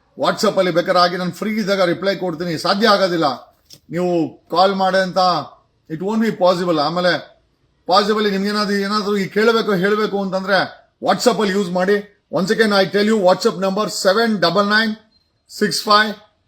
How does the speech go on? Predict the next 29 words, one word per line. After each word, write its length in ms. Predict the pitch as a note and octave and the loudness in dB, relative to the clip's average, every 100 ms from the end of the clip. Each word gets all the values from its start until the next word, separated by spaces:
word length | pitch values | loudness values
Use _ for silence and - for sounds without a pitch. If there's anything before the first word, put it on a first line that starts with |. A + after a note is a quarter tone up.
| A#2 | -6
double 320 | D3+ E3 G#3 F3 | -4 -2 0 2
zero 200 | G3+ G#3+ | 2 2
nine 580 | F#3 F3+ G#3 G#3 F3 G3 | 2 2 2 0 -6 -4
three 320 | G#3 G#3 - | -4 -4 -2
two. 260 | G#3 D#3+ - | -2 -2 -4
ಓಕೆ, 480 | C#3 F#3 - _ _ _ _ - | -4 -4 -6 _ _ _ _ 0
so 120 | G3+ | 2
ಅದಿರ್ಲಿ. 640 | G3 A3+ G#3+ F3 - _ _ D3 | 4 4 4 2 -4 _ _ -8
ಈಗ, 140 | E3 G3 F3+ D3 - _ _ - | 0 2 2 0 -12 _ _ -6
ಆ, 340 | D3+ E3 E3 C#3 | -4 -4 -4 0
ರೈತರ 380 | F#3+ G3+ A#3 A3 | 0 0 0 0
ಸಾಲು 320 | - G3+ G#3+ | 0 0 0
ಸಾಲು, 680 | - G3+ A3 G#3 F3 - _ _ _ | 2 2 2 0 -2 -6 _ _ _
ಆ, 60 | D3 E3 E3 D#3 D3 D#3+ | -8 -6 -6 -4 -2 -2
ಆತ್ಮಹತ್ಯೆಗಳ 580 | F3 F#3+ G3 D3+ G3 G3+ | 0 0 0 0 0 0
ಪ್ರಕರಣ 340 | F#3+ F#3+ G3 | -2 -2 0
ಇದೆ. 640 | G3 F3 G3 F#3+ - _ _ - | 0 0 0 0 -6 _ _ -4
ಆ, 300 | F3 F#3 F3+ | 0 2 2
ಅದ್ರಲ್ಲಿ 680 | F#3 A3+ A3+ G#3 D#3+ - _ _ - | 2 0 2 0 -2 -8 _ _ -4
ಓ 160 | D#3 A3 | 0 2
ಟಿ 200 | A#3+ A3+ | 2 2
ರವಿ, 320 | G3+ G3 E3+ | 2 2 0
ಸಿ 220 | - A#3 | -2 -2
ಟಿ 160 | A#3+ A#3 | 0 2
ರವಿ 580 | A3 A3 F#3 C3 - _ _ _ - C#3+ | 2 2 0 -2 -10 _ _ _ -6 2
ವಾಯ್ಸ್ 320 | G#3 A3 - | 2 2 2
ಏಳು 460 | G#3 D#3 G3+ A#3+ A#3 | 0 2 4 4 4
ಬಾರಿ 640 | G#3+ A3 G#3+ F3+ - _ _ _ - | 2 2 2 0 -6 _ _ _ -12
ನಿಂದಿಸಿರುವುದು, 920 | C#3 F#3 A3 G#3+ A3 G#3 G#3 F#3+ | -6 -2 0 0 0 2 2 4